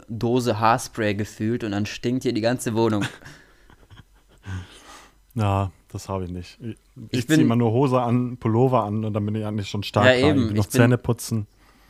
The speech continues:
Speaker 1: Ja, ich muss auch nur schnell duschen, äh,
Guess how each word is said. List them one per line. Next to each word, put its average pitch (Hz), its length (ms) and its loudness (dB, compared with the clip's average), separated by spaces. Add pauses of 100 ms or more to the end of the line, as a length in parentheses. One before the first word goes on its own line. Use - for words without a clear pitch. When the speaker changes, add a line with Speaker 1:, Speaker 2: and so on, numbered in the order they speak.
(460)
Speaker 1:
Ja, 120 240 6
ich - 220 -6
muss 120 180 -6
auch 117 220 2
nur 110 160 -2
schnell 107 240 -2
duschen, 120 640 -2 (220)
äh, 95 280 -6